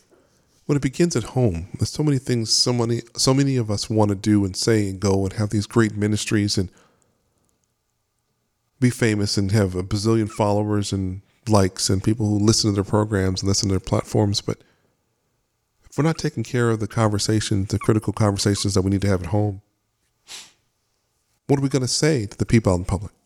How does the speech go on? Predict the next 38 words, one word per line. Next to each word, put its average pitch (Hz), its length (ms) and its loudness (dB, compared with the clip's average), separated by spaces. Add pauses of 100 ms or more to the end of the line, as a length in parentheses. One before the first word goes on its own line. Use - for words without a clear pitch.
(1120)
If - 100 0
I'm 143 80 4
not 160 140 0
teaching 151 260 -2
my 113 100 0
sons 135 380 0
of 107 60 -8
how 117 140 0
to 104 260 0
deal 120 260 2
through 123 160 -4
this 104 320 -2 (580)
wicked 127 340 4
time, 117 320 0
which 104 180 -4
is 95 120 0
twenty 104 280 0
twenty, 113 340 -2 (1300)
where 120 120 2
we've 110 140 0
seen 127 340 0
some 113 480 -2 (1120)
pretty 127 160 2
remarkable 113 560 0
things, 110 560 -4 (200)
if - 120 -4
I - 20 4
don't - 180 2
talk - 440 -4 (100)
with - 180 -2
them 95 200 2
and 95 100 -6
help 123 260 0
have 117 180 2
a, 104 120 -2 (360)
an - 100 -2
open 127 320 0
dialogue, 110 640 -2